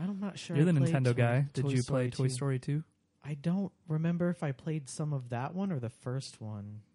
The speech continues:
Speaker 2: Yeah.
Speaker 1: I don't know. But it, maybe it's one of those movie games, like, you, you know, like, you,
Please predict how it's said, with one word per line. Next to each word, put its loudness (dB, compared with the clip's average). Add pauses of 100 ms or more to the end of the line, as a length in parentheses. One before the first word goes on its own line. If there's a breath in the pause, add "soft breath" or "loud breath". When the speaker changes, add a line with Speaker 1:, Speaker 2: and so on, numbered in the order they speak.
Speaker 2:
Yeah. -2 (520)
Speaker 1:
I -6
don't -2
know. -2 (340 soft breath)
But 4
it, 2
maybe 4
it's -4
one 2
of 2
those 2
movie 2
games, -2
like, -4
you, -6
you -4
know, 0
like, -4
you, -4